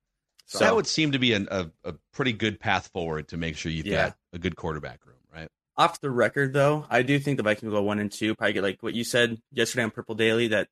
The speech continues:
Speaker 3: Vikings will get, like, a top ten pick. I think they'll draft, like, a tackle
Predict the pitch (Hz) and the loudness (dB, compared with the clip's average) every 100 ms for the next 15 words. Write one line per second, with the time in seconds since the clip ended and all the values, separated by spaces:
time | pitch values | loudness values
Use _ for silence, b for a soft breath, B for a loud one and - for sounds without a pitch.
0 | - 101 104 101 - 95 - 104 - 101 | -6 -8 -6 -6 -6 -6 -4 -6 -6 -8
1 | 107 113 - 127 151 156 151 - 127 131 | -4 -6 -4 -2 2 4 4 6 4 4
2 | 127 - - 110 123 147 139 | -4 -4 0 0 2 -2 -4